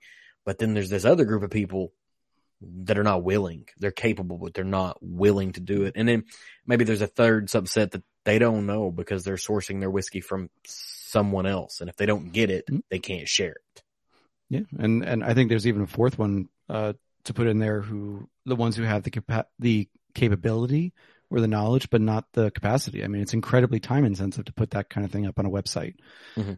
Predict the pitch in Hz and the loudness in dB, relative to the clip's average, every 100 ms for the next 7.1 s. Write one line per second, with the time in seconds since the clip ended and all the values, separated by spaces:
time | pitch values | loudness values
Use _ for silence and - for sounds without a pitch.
0 | _ _ _ _ 117 110 98 107 127 107 | _ _ _ _ 4 4 4 4 4 2
1 | 107 - 120 107 131 139 104 98 95 110 | -2 -2 -2 -2 -6 -6 -8 -6 0 2
2 | 101 - _ _ _ - 113 131 110 95 | 0 -4 _ _ _ -6 0 2 2 0
3 | 92 87 87 95 117 117 98 95 90 - | -2 -4 -2 2 2 0 -2 0 -2 -2
4 | 92 95 110 104 98 95 87 - - - | -4 -2 -2 0 2 2 -2 -4 -8 -4
5 | 87 - 85 95 - - 117 107 101 92 | -4 -4 -6 -8 -8 0 2 4 2 2
6 | 98 92 92 87 82 92 92 - 90 90 | 0 -2 -2 -6 -2 -2 -2 -4 -6 -6